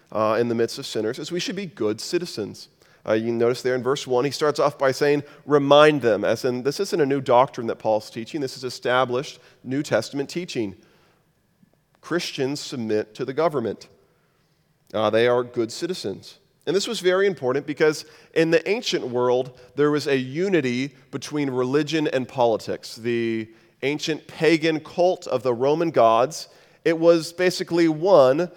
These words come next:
with the Roman government. Uh, in people's minds, the reason that they obeyed the Roman government is because the Roman gods put them there.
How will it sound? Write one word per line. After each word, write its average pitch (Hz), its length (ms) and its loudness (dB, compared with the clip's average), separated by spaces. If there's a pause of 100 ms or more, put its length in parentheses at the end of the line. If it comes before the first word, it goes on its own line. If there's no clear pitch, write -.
(160)
with 147 240 -4
the 170 140 2
Roman 127 360 0
government. 131 580 2 (380)
Uh, 127 140 4
in 131 120 0
people's 185 420 -6
minds, 156 600 4
the 143 100 -6
reason 156 400 -6
that 135 160 0
they 147 280 6
obeyed 147 500 2
the 156 80 0
Roman 123 320 -2
government 113 480 -4
is 139 120 -12
because 139 480 -6
the 143 140 -2
Roman 123 400 -2
gods 107 400 0
put - 240 -10
them 107 160 -6
there. - 260 -6